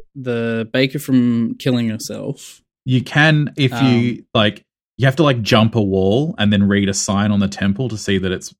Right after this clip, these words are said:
Speaker 2: like,
Speaker 1: Oh, really?
Speaker 2: That's how you do it for
Speaker 1: I'm,
Speaker 2: the
Speaker 1: I'm glad I got. You can get away with it in
Speaker 2: Okay.
Speaker 1: the, in the trophy if the, yeah,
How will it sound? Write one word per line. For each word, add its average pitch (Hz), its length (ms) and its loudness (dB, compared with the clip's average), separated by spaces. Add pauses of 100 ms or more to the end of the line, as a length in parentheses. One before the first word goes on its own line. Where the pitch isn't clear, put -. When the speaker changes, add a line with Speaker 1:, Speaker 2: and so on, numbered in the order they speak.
Speaker 2:
like, 90 280 -8 (800)
Speaker 1:
Oh, 147 300 2
really? 143 720 2 (400)
Speaker 2:
That's 127 160 0
how 165 80 2
you 156 120 4
do 120 180 4
it - 100 -4
for 147 100 -4
Speaker 1:
I'm, 147 100 6
Speaker 2:
the 151 100 4
Speaker 1:
I'm 147 120 6
glad 156 240 6
I 156 100 4
got. 131 280 0 (800)
You 151 300 0
can 139 500 6
get 131 160 6
away 117 380 4
with 110 200 -2
it 110 220 -8 (480)
in 131 60 0
Speaker 2:
Okay. 113 420 2 (200)
Speaker 1:
the, 117 360 -6 (160)
in 127 220 -6
the 98 640 -8
trophy 127 580 -8
if - 280 -14
the, 135 520 -10
yeah, 131 220 -16